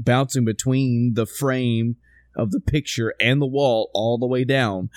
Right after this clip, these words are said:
I saw that in this game. There were pictures on the wall, and the way the light was moving around, it would be light, dark, light, dark. Wherever my perspective was,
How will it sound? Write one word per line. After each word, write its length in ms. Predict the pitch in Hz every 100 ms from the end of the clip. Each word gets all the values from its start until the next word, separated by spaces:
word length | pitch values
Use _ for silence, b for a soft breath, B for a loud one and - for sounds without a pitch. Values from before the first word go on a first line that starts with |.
| B B -
I 140 | 110
saw 500 | - - 165 165 143
that 220 | 117 107 -
in 160 | 104
this 160 | 113 131
game. 340 | 147 139 101
There 100 | 98
were 100 | 110
pictures 640 | 123 - 214 - 127 110 -
on 160 | 113 135
the 40 |
wall, 540 | 139 190 170 113 104 - B B B _ -
and 200 | 127 131
the 60 | 123
way 300 | 120 151 165
the 160 | 143
light 420 | 131 147 175 -
was 240 | 143 123 117
moving 460 | 131 185 170 151
around, 680 | 127 123 175 156 127 120 120 B B B -
it 120 | 131
would 160 | 139 113
be 160 | 123 117
light, 680 | 107 123 147 147 - 110
dark, 380 | 117 101 - -
light, 480 | - 113 139 135 -
dark. 300 | 123 110 95 -
Wherever 440 | 127 135 156 160
my 180 | 151 147
perspective 720 | - 117 - - 151 - 107
was, 360 | 95 92 85